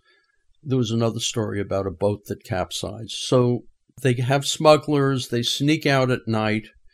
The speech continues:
and there's one case of a guy who was told,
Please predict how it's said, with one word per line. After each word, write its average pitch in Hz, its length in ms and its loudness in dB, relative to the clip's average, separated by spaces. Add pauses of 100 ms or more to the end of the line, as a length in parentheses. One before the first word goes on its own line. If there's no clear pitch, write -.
(560)
and 123 260 2
there's 123 240 -2
one 180 320 2
case 127 640 -2 (320)
of 120 180 0
a 120 60 -2
guy 120 340 2
who 123 120 2
was 123 240 -2
told, 117 560 0